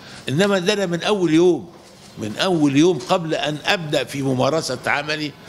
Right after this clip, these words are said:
والسب والقذف شغال. هل يل-، يصح في العقل والمنطق إن أنا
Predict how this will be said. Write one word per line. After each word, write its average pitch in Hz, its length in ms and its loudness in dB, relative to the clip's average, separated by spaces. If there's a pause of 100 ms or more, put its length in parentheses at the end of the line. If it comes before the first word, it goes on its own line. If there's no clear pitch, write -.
(300)
والسب 175 420 2
والقذف 180 500 0
شغال. 147 520 -2 (920)
هل 214 220 2
يل-، 190 440 2
يصح 160 220 -2
في 160 300 -6
العقل 151 380 -2
والمنطق 143 640 -4 (640)
إن 135 120 0
أنا 160 640 -2